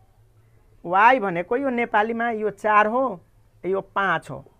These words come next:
पाँच हो। त्यसकारण वाईको पच्चिस।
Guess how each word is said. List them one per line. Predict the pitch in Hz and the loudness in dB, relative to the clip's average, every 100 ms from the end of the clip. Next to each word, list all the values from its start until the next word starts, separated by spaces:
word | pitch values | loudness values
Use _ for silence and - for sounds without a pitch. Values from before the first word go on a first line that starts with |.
| _ | _
पाँच | 180 175 160 - | -6 -6 -8 -14
हो। | 135 - - _ _ - - - _ - _ _ _ _ | -20 -20 -20 _ _ -20 -20 -20 _ -20 _ _ _ _
त्यसकारण | 208 196 190 185 196 262 269 - _ _ _ _ _ _ - | -6 -4 0 0 0 -4 -8 -16 _ _ _ _ _ _ -10
वाईको | 170 165 165 156 180 220 | 0 2 2 -2 -4 -4
पच्चिस। | - 226 190 156 135 113 - | 0 0 0 -8 -10 -12 -20